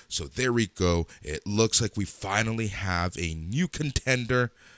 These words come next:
for the pure championship. Um, and also, you know, now we have a clear road for La Facción, King, and Lee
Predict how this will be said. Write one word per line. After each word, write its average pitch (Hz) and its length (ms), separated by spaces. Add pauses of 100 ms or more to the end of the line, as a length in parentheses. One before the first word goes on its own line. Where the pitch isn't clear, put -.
(220)
for 95 400 (280)
the 110 160
pure 90 580 (280)
championship. 78 1080 (420)
Um, 76 440
and 90 160
also, 104 640
you 107 120
know, 90 140
now 101 220
we 110 100
have 92 180
a 98 40
clear - 560
road 98 420
for - 340
La 95 140
Facción, 139 800
King, 113 340
and 98 200
Lee 135 260